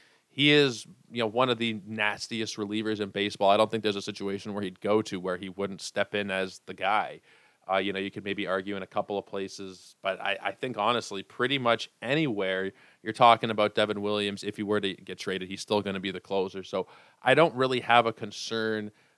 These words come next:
uh, at all from that standpoint. Now, he is pretty damn expensive, uh,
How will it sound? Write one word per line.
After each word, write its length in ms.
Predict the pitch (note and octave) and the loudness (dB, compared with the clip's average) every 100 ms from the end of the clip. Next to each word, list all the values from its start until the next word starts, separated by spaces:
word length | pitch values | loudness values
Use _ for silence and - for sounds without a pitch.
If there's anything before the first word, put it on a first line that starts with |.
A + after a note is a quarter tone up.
| - | -2
uh, 200 | G2 G2 G#2 | 2 2 4
at 160 | A2 | 6
all 180 | G#2+ G#2 | 6 4
from 260 | - G2 G2 | 2 -8 -4
that 220 | G2+ F#2+ | -4 -4
standpoint. 520 | - F#2 F2+ G2 F2 | -8 -14 -10 -10 -10
Now, 180 | G2+ G2+ | -12 -6
he 200 | F#3+ F#3 | 0 2
is 260 | E3 E3+ - | 2 0 -6
pretty 580 | - D3 D3+ D3+ D3 - _ _ - | -4 2 4 4 0 -6 _ _ -2
damn 320 | C3 C3 B2 | 2 2 2
expensive, 760 | A2 - - B2 A#2+ G#2+ G2 F2 _ _ - | -4 -6 0 0 0 -4 -4 -8 _ _ -4
uh, 160 | G2+ | -2